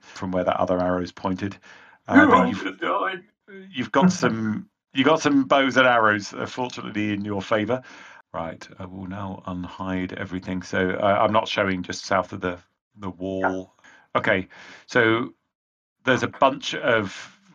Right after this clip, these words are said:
Speaker 1: so this will give you an idea in the combat tracker now of just the volume of these sneaky little fuckers coming up the hill. You should be able to see,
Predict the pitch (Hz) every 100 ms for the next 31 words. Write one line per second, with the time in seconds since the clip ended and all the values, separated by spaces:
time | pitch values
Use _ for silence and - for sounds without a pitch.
0 | _ 123 120 143 143 139 117 117 110 110
1 | 104 110 107 104 98 101 95 104 98 101
2 | - 101 - 104 95 92 - 98 95 107
3 | 98 - 92 92 92 95 95 95 110 95
4 | - - 101 95 98 104 104 101 - 120
5 | - - - 107 107 - - 110 - -
6 | - - - 107 92 107 98 92 90 -
7 | 101 95 92